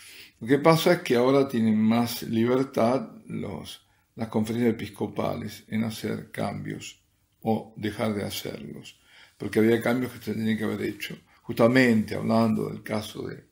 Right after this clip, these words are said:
de Italia, el Santo Padre Benedicto dieciséis había pedido que en la fórmula de consagración de, del vino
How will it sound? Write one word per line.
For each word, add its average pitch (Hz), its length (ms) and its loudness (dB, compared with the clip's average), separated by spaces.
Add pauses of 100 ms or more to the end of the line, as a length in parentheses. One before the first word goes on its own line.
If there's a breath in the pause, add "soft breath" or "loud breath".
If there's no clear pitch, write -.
(460 soft breath)
de 110 180 2
Italia, 117 880 2
el - 280 -12
Santo 107 460 -2
Padre 110 360 2
Benedicto 110 340 -4
dieciséis 117 680 -4 (540 soft breath)
había 123 320 2
pedido 113 680 4
que 107 360 -2
en 104 100 -6
la 104 160 -10
fórmula 110 560 -2
de 104 100 -6
consagración 107 1120 -4 (480 soft breath)
de, 104 460 -8
del 120 240 -2
vino 120 800 2